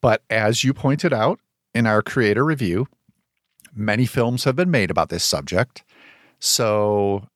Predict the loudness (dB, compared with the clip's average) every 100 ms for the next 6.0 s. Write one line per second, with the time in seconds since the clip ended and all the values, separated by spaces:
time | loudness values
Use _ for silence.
0 | -6 -2 0 0 0 0 -2 -2 -4 0
1 | -2 -2 -4 -4 -10 _ _ _ _ -4
2 | 0 0 0 0 2 2 0 -4 -2 -2
3 | -2 2 2 0 -4 -20 -20 -20 _ _
4 | _ _ _ -6 -4 -2 -2 0 0 2
5 | 2 2 2 0 -2 -2 -2 -2 -6